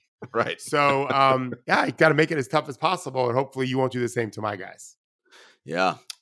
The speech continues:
Speaker 1: All right, guys. Uh, we hope you enjoyed True Hoop Tactics. Uh, try to do another one of these soon. Um, the playoffs are coming up, twenty or so games away. It's, it's exciting. Oh,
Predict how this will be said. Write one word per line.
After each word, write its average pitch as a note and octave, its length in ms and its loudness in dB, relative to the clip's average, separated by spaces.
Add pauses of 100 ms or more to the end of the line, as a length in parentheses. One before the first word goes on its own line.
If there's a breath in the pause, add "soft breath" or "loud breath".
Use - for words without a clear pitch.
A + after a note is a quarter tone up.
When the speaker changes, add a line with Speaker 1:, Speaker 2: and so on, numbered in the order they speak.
Speaker 1:
All G#2 100 4
right, G3+ 160 6
guys. E3 440 6
Uh, B2 320 8
we A#2 80 0
hope D3 200 2
you C#3 100 4
enjoyed B2+ 460 4
True C#3 200 -2
Hoop C3 100 -2
Tactics. - 560 -8
Uh, E2 340 -2 (640 soft breath)
try C#3+ 140 8
to C3+ 40 8
do C#3 80 6
another D3 220 10
one C3+ 160 10
of A#2 80 6
these A#2+ 280 4
soon. D#3+ 680 6
Um, B2 400 8
the A#2+ 60 4
playoffs C3+ 400 6
are - 20 -2
coming C3 320 4
up, D#3+ 320 4
twenty C#3 760 0
or D3 100 4
so C#3 320 6
games B2+ 400 4
away. C#3 540 6
It's, - 300 -2
it's - 220 -2
exciting. A#2 500 0
Oh, F#2+ 140 2